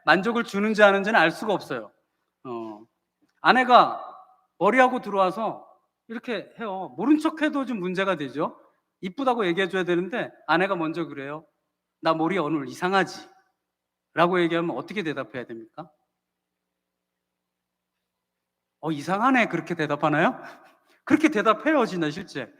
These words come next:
그러면 큰일 나는 거예요. 한 일주일 정도는, 어, 밥 못 얻어먹습니다. 또한 또 "나 뱃살이 좀 나온 것 같아. 그렇지?" 라고 할 때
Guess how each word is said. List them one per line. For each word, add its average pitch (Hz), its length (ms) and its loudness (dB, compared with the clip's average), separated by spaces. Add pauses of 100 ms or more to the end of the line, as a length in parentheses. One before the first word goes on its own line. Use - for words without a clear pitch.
(380)
그러면 254 280 2
큰일 339 260 0
나는 302 240 8
거예요. 196 520 2 (260)
한 208 140 -6
일주일 180 420 -6
정도는, 175 640 -4 (280)
어, 107 520 -14 (1300)
밥 135 160 -4
못 117 220 -6
얻어먹습니다. - 720 -16 (1800)
또한 226 240 -4
또 - 420 -8 (360)
"나 160 280 2
뱃살이 277 500 -2
좀 240 120 -4
나온 147 320 2
것 135 100 -6
같아. 117 440 -10
그렇지?" 214 720 -6
라고 135 220 -8
할 135 140 -10
때 170 140 -12